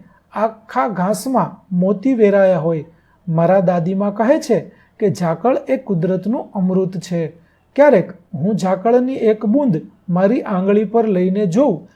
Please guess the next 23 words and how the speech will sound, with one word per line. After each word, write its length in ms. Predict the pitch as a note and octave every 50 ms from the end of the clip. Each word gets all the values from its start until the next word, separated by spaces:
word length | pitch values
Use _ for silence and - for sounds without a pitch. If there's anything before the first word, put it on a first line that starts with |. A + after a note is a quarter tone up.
| _ _ _ -
તો 80 | G#3
તે 200 | G3+ G#3 A#3+ A#3+
સ્વચ્છ 460 | - - - - B3 A#3 A3 - - C#4 - -
અને 200 | G#3+ G#3 A#3 C#4+
સુંદર 500 | G#3 - - G#3 F#3 F#3 F#3+ F3+ F#3+ F3+
હોય 180 | E3+ E3 F3 F3
છે. 320 | F3 F3+ F3+ E3 D#3 - - _ _ _ _ _ -
સૂરજ 540 | - - - G#3 A3 A#3+ C#4 A#3+ C#4+ -
પણ 180 | - C#4+ C#4+ C#4+
સરસ 440 | - - - A#3 A#3+ B3+ B3 - -
છે, 340 | - - G#3+ E3 D#3+ - - _ _ _ _
પણ 160 | - G3 F#3+ F#3+
બપોરે 680 | E3+ E3 F#3 F#3+ F#3 A#3 C4 C#4 C4 G3 D#3 - - - _ _ _ -
તો 120 | G#3 G#3+
ખૂબ 520 | G#3+ - - - C4 D4+ D#4+ D4+ C#4+ G#3
ગરમી 300 | A3 G#3+ A3 G#3+ A3 A3
આપે 320 | A3+ A#3 A3+ - C#4 A3+ G#3
છે, 300 | - - E3+ D#3+ D#3+ E3
જ્યારે 340 | C3+ C#3 F3+ F3+ F#3+ F#3 F3
ઝાકળ 480 | D#3+ D3 F3 D#3+ D#3+ - - G3 G3
તો 180 | F#3 F#3+ G#3+ C4
ઠંડક 520 | - - - F3 F3 E3+ E3+ G3+ G3+ -
અને 420 | - - D#3+ D3 G3+ D4 - -